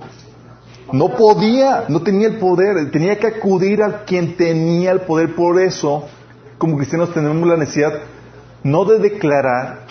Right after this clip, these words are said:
sino de orar. Si de la declaración fuera la solución, si el poder, si tu lengua fuera tan poderosa, la Biblia no te enseñaría a orar.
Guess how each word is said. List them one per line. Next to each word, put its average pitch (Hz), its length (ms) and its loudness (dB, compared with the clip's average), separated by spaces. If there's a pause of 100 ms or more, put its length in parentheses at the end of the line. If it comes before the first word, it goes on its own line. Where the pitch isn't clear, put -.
(760)
sino 117 380 -2
de 107 100 0
orar. 113 580 -2 (760)
Si 143 160 -2
de 147 100 2
la 156 160 4
declaración 180 1040 0 (120)
fuera 175 400 2
la 156 140 0
solución, 170 680 0
si 147 120 -2
el 113 60 -2
poder, 131 560 0
si 139 140 -2
tu 143 140 0
lengua 175 240 0
fuera 196 340 -2
tan 190 220 -4
poderosa, 160 560 0 (240)
la 160 260 2
Biblia 170 400 0
no 160 380 -2
te 185 80 -2
enseñaría 139 760 0
a 131 240 -4
orar. 127 440 -2